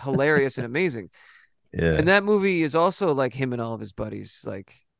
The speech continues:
Speaker 2: Yeah, yeah. Well, that's how you make a movie, I guess, back in the day.
Speaker 1: Yeah.
Speaker 2: Uh, low budget movie.
Speaker 1: It was, but I think he's, uh, I th-, the, the way his movies are, like, such splatter fests, and the, the zombies get, like, you know, macerated and chewed up, and,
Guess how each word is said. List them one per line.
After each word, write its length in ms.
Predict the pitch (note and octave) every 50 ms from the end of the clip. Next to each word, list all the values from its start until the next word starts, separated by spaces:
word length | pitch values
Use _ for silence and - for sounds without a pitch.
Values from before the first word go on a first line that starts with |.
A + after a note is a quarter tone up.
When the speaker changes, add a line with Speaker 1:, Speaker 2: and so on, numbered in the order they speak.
| _ _ _
Speaker 2:
Yeah, 200 | - F#2+ F#2+ G2+ - - - - - _ -
yeah. 180 | G#2 E2+ D2 D#2+ F2+ - -
Well, 120 | G#2+ B2+
that's 160 | D#3+ D#3 C3
how 80 | - G#2+
you 120 | G2 F#2
make 180 | F2+ F2+ F2+ -
a 40 | F#2+
movie, 240 | F2+ F#2 G2 G2 E2
I 60 | D#2+
guess, 160 | F2 F2+ -
back 220 | - E2+ E2 E2
in 60 | - D#2
the 80 | D2+
day. 220 | D#2 E2 F2 F#2 F2 - - _ _ -
Speaker 1:
Yeah. 340 | C3 B2+ B2 A#2 G#2+ G2+ A2+ - _ _ _ _ -
Speaker 2:
Uh, 340 | - - - - - - -
low 180 | - - E2 D#2+
budget 240 | D2+ E2 D#2+ D#2 D2
movie. 280 | D#2+ D#2+ E2+ F#2 G2+ F#2 - _ _
Speaker 1:
It 80 | - D3+
was, 200 | D#3 D#3 C3+ - -
but 160 | C#3+ - F3 F3
I 120 | F3+ F#3+
think 240 | E3+ F3 A#3 A3+ -
he's, 380 | - G3 F#3 E3 C#3 A#2+ B2
uh, 280 | C3+ C3 B2+ A#2+ A#2+ A2
I 100 | G#2+ B2+ B2+
th-, 120 | - - _ _ _ _ _ _ -
the, 160 | D3 C#3+ B2+ - -
the 80 | C#3+
way 460 | C#3 B2+ D#3 F#3 A3 G#3+ G#3+ A3+ G3+ F3
his 240 | A#2 D3+ D#3+ C#3+ C3
movies 300 | D3 D#3 C#3+ C#3 B2 C3+
are, 80 | C3+
like, 160 | B2+ A#2 A2+ -
such 380 | - - - D3 C3 - -
splatter 720 | - - - - - - - - A2+ G#2+ G#2+ B2+ C3+ C3+ B2+
fests, 560 | - - C#3+ C#3+ D3 - - - - - -
and 100 | A#2 A2
the, 160 | G#2 G2+ - -
the 100 | - A#2+
zombies 440 | G#2+ - A2+ A#2+ A#2+ A#2 C3 A#2+ -
get, 220 | - A#2+ A2 -
like, 280 | - G2 F2+ F2 - - _ _ _ _ _ _ _ _ _ _ _ _ _ _ _
you 120 | - A#2
know, 180 | A2 G#2 G2+ G2+
macerated 760 | G#2+ G#2+ A2+ A2+ A2+ A#2 - - A#2 A2 A2+ A2+ A2+ A#2 A2
and 120 | G2+ F2+ -
chewed 280 | - - - C3 A2
up, 220 | A#2+ A2+ B2+ - -
and, 200 | G#2+ G2+ G2